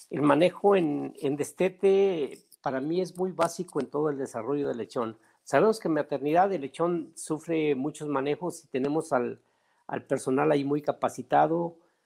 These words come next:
y, y, y hace mucho más manejo que en destete, y, y, pero no es así. Muchos dicen, "No, en destete con que tengan agua, alimento, nada más".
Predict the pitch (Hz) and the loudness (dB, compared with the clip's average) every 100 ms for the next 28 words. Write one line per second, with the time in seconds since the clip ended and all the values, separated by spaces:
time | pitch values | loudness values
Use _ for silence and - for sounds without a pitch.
0 | _ _ - - 123 123 120 107 - 139 | _ _ -8 -2 0 0 -2 -4 -2 -2
1 | - 131 135 147 - 180 165 151 117 110 | 0 2 4 2 2 2 4 2 0 -2
2 | - - - - _ - 127 120 131 135 | -6 -16 -16 -16 _ -6 -6 -2 2 2
3 | 147 143 143 147 131 117 120 - 139 - | 4 2 0 -2 -2 -4 -4 -2 -2 0
4 | 113 - - - 175 - - 190 - 135 | -4 -6 -16 -8 -6 -6 -8 -10 -2 0
5 | 135 143 165 160 - 165 156 175 170 175 | 4 6 4 2 -2 0 0 0 -2 -2
6 | 175 165 202 226 185 165 196 190 180 143 | -2 0 4 4 2 0 -2 -2 -2 -2
7 | - - 175 175 165 170 156 131 143 170 | -4 -4 -2 -2 -2 0 -2 -2 -4 -4
8 | - 165 143 143 143 156 151 - | -4 -4 -2 -2 -2 -2 -4 -10